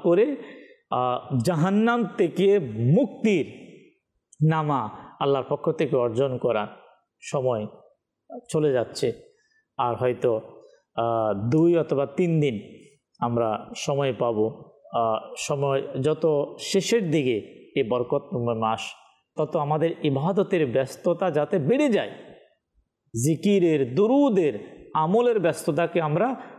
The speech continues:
আরও বাড়িয়ে দেব। আমাদের দোয়াকে, আমাদের কান্নাকে, আমাদের ফরিয়াদকে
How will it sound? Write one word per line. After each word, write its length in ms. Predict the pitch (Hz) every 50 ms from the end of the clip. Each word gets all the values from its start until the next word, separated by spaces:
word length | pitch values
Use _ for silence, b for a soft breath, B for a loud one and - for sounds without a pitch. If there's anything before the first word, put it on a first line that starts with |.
| B - -
আরও 200 | - 156 233 240
বাড়িয়ে 360 | 214 202 180 165 170 170 160
দেব। 320 | 143 135 135 117 117 113 - - - - - - _ _ _ _
আমাদের 440 | - 147 151 165 156 139 151 143 143 156 - 147 131
দোয়াকে, 580 | 156 151 151 165 170 180 151 - - 170 151
আমাদের 400 | 147 139 143 156 151 - 170 156
কান্নাকে, 720 | 156 - - 170 160 165 170 185 202 202 202 - 180 165
আমাদের 360 | 160 160 165 170 151 165 165 165
ফরিয়াদকে 880 | - - 170 160 180 190 202 220 247 220 - - - 208 156 135 113